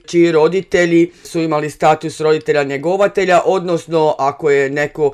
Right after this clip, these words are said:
od njima bliskih, e, a nemaju roditelja, imao status njegovatelja. Prema zakonu o osobnoj asistenciji te osobe su samo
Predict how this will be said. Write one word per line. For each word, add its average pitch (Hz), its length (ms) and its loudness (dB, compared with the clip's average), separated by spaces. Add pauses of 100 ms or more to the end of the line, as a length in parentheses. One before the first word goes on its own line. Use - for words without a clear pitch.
(100)
od 139 280 0
njima 143 300 -4
bliskih, 160 640 -2
e, 131 280 -2 (160)
a 131 140 -2
nemaju 131 400 -2
roditelja, 170 680 2
imao 147 360 -2
status 131 680 -6
njegovatelja. 135 920 -4 (200)
Prema 143 260 -4
zakonu 175 480 -2
o 160 60 -2
osobnoj 165 400 -4
asistenciji 151 760 -6
te 180 200 -2
osobe 170 480 -2
su 165 160 -16
samo 214 460 0